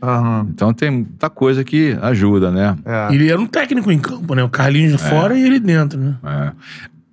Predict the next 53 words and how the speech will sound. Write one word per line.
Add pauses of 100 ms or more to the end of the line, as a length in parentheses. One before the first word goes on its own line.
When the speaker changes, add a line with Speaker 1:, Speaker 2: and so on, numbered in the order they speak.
(140)
Speaker 2:
A
experiência
toda
adquirida,
né?
A
gente
Speaker 3:
Sim.
Speaker 2:
tinha
essa
maneira,
assim. (200)
Speaker 1:
É. (200)
Speaker 2:
É,
que
nem
eu,
eu
fa-,
eu,
como
treinador
que
sou,
eu
falo
com
meus
zagueiros,
"Você, (400)
vocês
são
responsáveis (120)
pelo
time." (320)
Mas
como
professor?
A
gente
é
zagueiro,
foi
por
isso
mesmo. (240)
É
o
coração
da
equipe
pra
mim